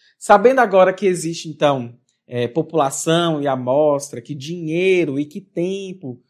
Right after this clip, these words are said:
é, limitam, né? Por exemplo, se fosse consultar a população, imagina o valor dessa pesquisa, né? Pensemos agora nos critérios que as empresas como o Ibope também, por exemplo, utilizam para as pesquisas.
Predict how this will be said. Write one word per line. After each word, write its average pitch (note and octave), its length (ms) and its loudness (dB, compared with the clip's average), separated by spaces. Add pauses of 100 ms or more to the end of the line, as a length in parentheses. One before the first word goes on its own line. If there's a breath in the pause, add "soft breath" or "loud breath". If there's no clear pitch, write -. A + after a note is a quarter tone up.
(140)
é, C3+ 220 0
limitam, D#3 560 -4
né? F3+ 100 -2
Por F3 140 -6
exemplo, D3+ 260 -2
se - 80 -16
fosse F3 180 -10
consultar F#3+ 460 -2
a B3+ 60 2
população, A3+ 600 0
imagina A#3 460 -8 (220)
o F#3+ 80 -8
valor G#3 360 4
dessa G3+ 220 -8
pesquisa, B2+ 560 -10
né? F#3+ 220 -8 (380 soft breath)
Pensemos A#3+ 480 -2
agora G#3+ 360 4
nos A3+ 180 -6
critérios A3 960 -2 (260)
que G#3+ 80 0
as G#3 140 2
empresas A3 640 2
como A3 280 -2
o - 20 0
Ibope F#3 540 2
também, D#3+ 360 -2
por D#3+ 140 -4
exemplo, E3 560 -2
utilizam G#3 580 -4
para G3+ 200 -4
as G3 80 -8
pesquisas. - 720 -10